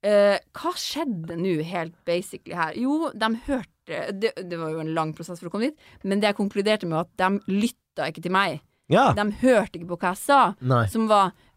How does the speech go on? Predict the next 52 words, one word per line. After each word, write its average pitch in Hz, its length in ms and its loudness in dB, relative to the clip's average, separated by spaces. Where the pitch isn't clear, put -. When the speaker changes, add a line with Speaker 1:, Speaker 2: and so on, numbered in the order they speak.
Speaker 1:
"Men 214 180 -4
jeg 208 160 2
har 220 80 0
lyst 226 320 -6
til 170 80 -2
å 180 60 0
ha 170 100 0
to - 180 -8
melk, 254 300 -2
fordi 247 240 -4
at 240 240 2
jeg 233 160 0
vet 233 220 -4
at 214 100 -4
jeg 190 80 -6
drikker 277 400 -6
jo 392 80 2
en 170 180 0
melk 160 300 -6
i 214 140 -4
uka, 175 260 -4
og 160 80 -2
da 185 80 -4
slipper - 400 -10
jeg 175 80 -8
å - 60 -18
kjøpe 185 260 -6
en 185 80 -6
melk 190 240 -6
neste 226 380 -6
uke." - 200 -12
Men 214 240 -6
det 240 160 2
klarte 294 340 0
jeg 143 80 -10
ikke, 175 80 -12
for 202 140 2
jeg 220 100 0
ble 262 80 -2
sint, 302 480 -2
fordi 247 240 -4
de 226 120 0
tok - 300 -6
på, 175 140 2
fordi 226 160 0
jeg 208 240 2
i 208 80 2
min 220 160 6
oppvekst, - 460 -4
jeg 180 100 0
har 208 80 2
vært 170 160 0